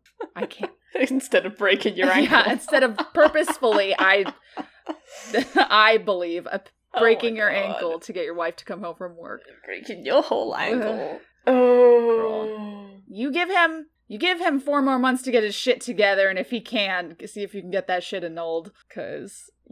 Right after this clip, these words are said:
Speaker 1: you're marrying a child.
Speaker 2: I wouldn't, no, yeah, I wouldn't be hanging out for this.
Speaker 1: No. She says he has gotten better than what he was before.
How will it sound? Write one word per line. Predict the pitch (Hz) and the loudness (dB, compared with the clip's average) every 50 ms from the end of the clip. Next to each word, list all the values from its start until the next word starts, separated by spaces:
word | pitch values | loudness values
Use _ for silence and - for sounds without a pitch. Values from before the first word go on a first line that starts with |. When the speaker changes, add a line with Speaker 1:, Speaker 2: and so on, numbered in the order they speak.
| 180 - | -18 -14
Speaker 1:
you're | 190 185 170 | -10 -8 -8
marrying | 165 165 160 160 165 160 160 170 | -8 -8 -10 -8 -8 -10 -10 -10
a | 180 | -12
child. | - - - 78 78 - - - _ - | -12 -10 -10 -10 -10 -10 -12 -14 _ -16
Speaker 2:
I | - 208 240 | -10 -8 -6
wouldn't, | 262 269 285 226 - | -4 -4 -4 -6 -6
no, | 202 202 185 180 180 180 180 180 180 - | -8 -8 -6 -6 -4 -4 -6 -6 -8 -10
yeah, | 202 214 208 180 165 | -6 -4 -4 -2 -2
I | 185 | -2
wouldn't | 190 214 226 208 - | -2 -2 -2 -2 -4
be | 170 170 | -4 -8
hanging | 175 180 175 170 170 180 | -8 -8 -6 -4 -4 -4
out | 220 202 - - | -4 -6 -6 -6
for | - | -2
this. | 170 180 180 175 180 - - - | 2 2 2 2 0 -4 -14 -18
Speaker 1:
No. | _ _ _ _ - | _ _ _ _ -12
She | - 285 285 | -8 -6 -4
says | 254 349 370 466 - - | 2 2 2 2 2 0
he | 370 339 | -2 -2
has | 339 - 294 277 320 339 269 | 0 2 4 4 4 2 2
gotten | 302 277 - 254 240 | -2 -2 0 0 0
better | 240 247 240 240 | 0 2 2 2
than | 233 233 220 196 | 0 -2 -4 -8
what | 196 190 | -10 -12
he | 208 208 | -10 -10
was | 180 180 175 165 160 - | -8 -6 -6 -6 -6 -10
before. | _ - - - _ _ _ - 254 269 269 247 220 190 175 175 170 170 | _ -20 -20 -20 _ _ _ -2 0 4 4 6 6 6 4 2 -2 -4